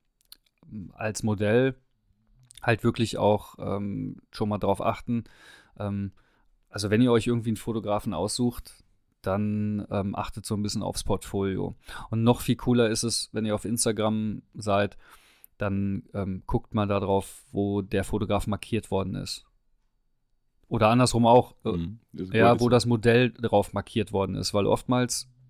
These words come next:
Speaker 1: posten die Modelle halt auch nur die Bilder, die sie cool finden oder die auf Instagram funktionieren oder da, wo sie immer gleich aussehen, weil sie sich da toll fühlen,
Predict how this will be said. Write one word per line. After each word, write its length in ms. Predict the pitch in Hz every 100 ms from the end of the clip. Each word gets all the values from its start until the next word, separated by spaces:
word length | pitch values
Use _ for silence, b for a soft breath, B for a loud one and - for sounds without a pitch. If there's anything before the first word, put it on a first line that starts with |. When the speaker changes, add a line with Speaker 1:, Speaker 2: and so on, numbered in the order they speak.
| _ -
Speaker 1:
posten 420 | 117 117 - 110
die 100 | 113
Modelle 400 | 107 107 101 117
halt 180 | 113 110
auch 100 | 107
nur 160 | 113
die 120 | 110
Bilder, 340 | 101 104 110 110
die 160 | 107
sie 200 | 104 107 -
cool 120 | 120
finden 280 | 120 120 107
oder 180 | 107 104
die 120 | 104
auf 120 | 101
Instagram 440 | 113 120 101 101 101
funktionieren 560 | 104 98 - 104 113
oder 200 | 110 98
da, 200 | 95 101
wo 80 | 107
sie 160 | 104 104
immer 200 | 113 104
gleich 300 | 98 98 107
aussehen, 320 | 104 104 104
weil 140 | 98
sie 100 | 98
sich 200 | 98 98
da 140 | - 107
toll 280 | - 95 92
fühlen, 420 | - 95 101